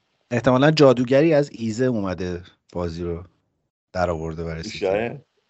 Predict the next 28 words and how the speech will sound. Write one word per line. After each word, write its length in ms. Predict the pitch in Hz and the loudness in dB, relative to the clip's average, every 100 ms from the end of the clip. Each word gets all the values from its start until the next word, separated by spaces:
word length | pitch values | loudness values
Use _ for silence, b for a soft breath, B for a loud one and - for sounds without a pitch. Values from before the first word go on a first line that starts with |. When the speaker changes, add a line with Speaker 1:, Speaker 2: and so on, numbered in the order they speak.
| - | -18
Speaker 2:
<laughs> 1000 | 113 - 226 - - - - 196 - _ _ - | -8 -8 -8 -12 -14 -14 -14 -14 -16 _ _ -14
Speaker 1:
شما 360 | - 113 127 | -2 2 4
اگه، 380 | 139 135 - 147 | 4 2 0 2
راستی 280 | 147 139 214 | 6 6 6
Speaker 2:
شاید 200 | 156 185 | 6 6
Speaker 1:
تر- 220 | 156 143 | 6 6
Speaker 2:
شیخ 100 | 151 | 4
منصوره. 680 | 160 160 147 214 180 180 - 196 175 - | 2 2 2 2 2 4 6 4 4 0
<laughs> 400 | - - - - | -2 0 2 2
شما 140 | - 143 | 4 2
داشت 440 | - 160 160 185 | 2 2 2 0
رفیق 420 | 175 143 160 151 | -6 -6 -4 -4
شیخ 280 | - 170 139 | -2 -6 -4
منصوره. 800 | 135 127 127 - 175 156 123 - - - - - _ - - _ - _ _ B B B B | -2 -2 -4 -6 -2 0 0 -4 -20 -20 -20 -20 _ -18 -18 _ -20 _ _ B B B B
Speaker 1:
برای 200 | 123 127 | 4 4
همینه 280 | 160 170 131 | 4 2 -2
هی 120 | 123 | -2
ماشینش 500 | 120 117 - 117 110 | -4 -4 -6 -8 -8
بهتر 380 | - 104 90 107 | -6 -6 -4 -6
و 60 | 104 | -6
بهتر 360 | 95 90 95 | -8 -6 -6
می‌شه. 220 | 87 - - _ - - 208 - 330 - - - - 202 - _ _ _ _ _ _ B B B | -6 -16 -20 _ -16 -14 -10 -6 -6 -6 -20 -20 -20 -20 -20 _ _ _ _ _ _ B B B
چون 160 | - 113 | -20 -14
شیخ 260 | - 117 107 | -4 -2 2
منصور 320 | 113 110 135 - - _ - | 0 0 -4 -8 -20 _ -4
تمرکزش 600 | 113 110 104 123 123 135 | 2 4 2 0 -2 -2
رو 120 | 135 | -2
ماشینه. 500 | 123 101 - 107 85 | -4 -4 -8 -14 -16